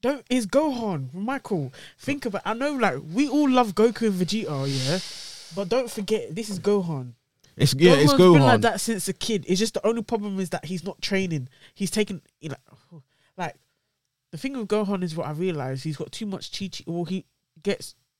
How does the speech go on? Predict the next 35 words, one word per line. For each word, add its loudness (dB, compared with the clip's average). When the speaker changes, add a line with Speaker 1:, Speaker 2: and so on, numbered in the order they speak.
Speaker 1:
lets -6
Chi-Chi -8
control -4
him -6
a -10
bit -10
too -10
much. -12
So -6
even -4
though 0
he's -2
a -6
teacher -6
and -4
all -4
this, -6
and -8
he's -6
a -4
philosopher, -6
a -6
professor, -10
I -6
don't -10
know -8
what -8
the -8
hell -6
he -6
Speaker 2:
Yeah, -2
Speaker 1:
is. -2
Speaker 2:
whatever -2
you -6
are. -6